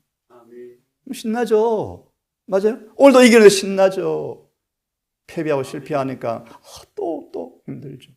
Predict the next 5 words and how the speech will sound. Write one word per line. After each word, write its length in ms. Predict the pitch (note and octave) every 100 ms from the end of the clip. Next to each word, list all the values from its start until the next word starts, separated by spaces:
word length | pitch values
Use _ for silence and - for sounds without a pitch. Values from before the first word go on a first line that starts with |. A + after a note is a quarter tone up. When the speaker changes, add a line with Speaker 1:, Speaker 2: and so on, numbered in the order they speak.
| _ _ _ _ _ _ _ _ _
Speaker 2:
이기고, 680 | C#3 A#2+ A2 G2+ F#2 - -
이기고, 500 | A3 F3+ D3 C3 -
이기게 440 | G3 - D#3 - D3
하더라. 500 | _ _ A2+ - _ A2
Speaker 1:
아멘. 520 | A2+ A#2+ B2+ -